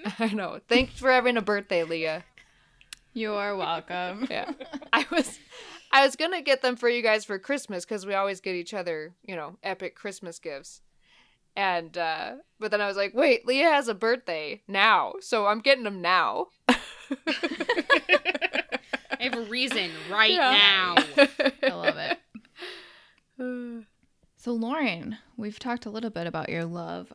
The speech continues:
Speaker 2: of books. Do you have anything else to add?
Speaker 1: Currently reading A Wind in the Door, which is the second book in the Wrinkle in Time series. So I'm excited about that.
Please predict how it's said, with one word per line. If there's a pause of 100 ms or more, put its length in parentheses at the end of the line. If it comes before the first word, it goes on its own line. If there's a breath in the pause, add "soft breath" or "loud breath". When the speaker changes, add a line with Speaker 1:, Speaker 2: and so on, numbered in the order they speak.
Speaker 2:
of
books.
Do
you
have
anything
else
to
add? (960 soft breath)
Speaker 1:
Currently
reading (480 loud breath)
A
Wind
in
the
Door,
which
is
the
second
book
in (960)
the
Wrinkle
in
Time
series. (1400)
So
I'm
excited
about
that.